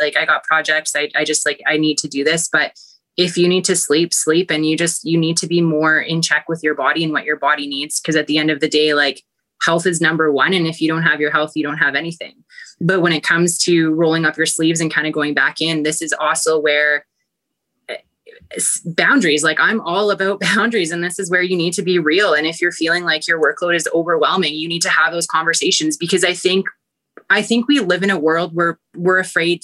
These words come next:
to voice our opinions. You know, we are afraid of, like, losing our job, and there's a scarcity all the time of abundance and a lack of this and a lack of that. And,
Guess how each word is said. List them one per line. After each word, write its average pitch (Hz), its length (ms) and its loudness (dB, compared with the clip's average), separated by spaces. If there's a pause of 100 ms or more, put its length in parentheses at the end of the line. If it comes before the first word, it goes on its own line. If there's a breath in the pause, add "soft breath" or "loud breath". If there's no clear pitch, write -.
to 175 160 -2
voice 165 260 0
our 156 140 2
opinions. - 760 -4 (440 loud breath)
You 175 140 4
know, 160 220 2
we 170 680 2 (100)
are 175 160 2
afraid 170 400 0
of, 156 220 -2
like, 151 240 -2
losing 165 280 0
our 156 140 0
job, 165 320 2
and 156 100 -6
there's 160 200 -4
a 170 60 -8
scarcity 160 760 2 (100)
all 202 240 4
the 170 120 0
time 170 560 0 (480)
of 175 360 2 (640)
abundance 165 800 -2
and 165 280 0
a 160 100 2
lack 165 340 2
of 156 160 -2
this 180 220 0
and 156 100 0
a 151 80 0
lack 160 240 2
of 156 140 -4
that. 165 260 2
And, 151 100 -8